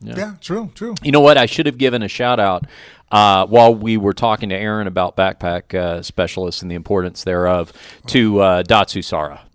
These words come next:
Speaker 1: uh, uh, who outfitted me with the backpack for, uh, the weigh-ins, Datsusara, 'cause I only carry the best. Uh,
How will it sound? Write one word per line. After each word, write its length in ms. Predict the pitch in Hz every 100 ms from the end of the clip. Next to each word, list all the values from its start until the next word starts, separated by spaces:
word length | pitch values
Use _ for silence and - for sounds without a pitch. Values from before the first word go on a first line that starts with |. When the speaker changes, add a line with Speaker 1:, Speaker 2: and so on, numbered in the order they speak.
| _
Speaker 1:
uh, 20 |
uh, 640 | 98 87 87 85 - 95 87
who 280 | 85 107 95 -
outfitted 500 | 113 120 135 120 117
me 220 | 117 117
with 160 | 104
the 80 | -
backpack 560 | 95 107 - 110 98 -
for, 300 | - 95 92
uh, 100 | 87
the 80 | 90
weigh-ins, 460 | 95 101 98 92
Datsusara, 720 | - 95 - 98 - 95 87
'cause 160 | - 82
I 100 | 85
only 220 | 92 92
carry 260 | 87 95 90
the 100 | 85
best. 420 | 82 85 82 - _ - - _
Uh, 340 | - 92 90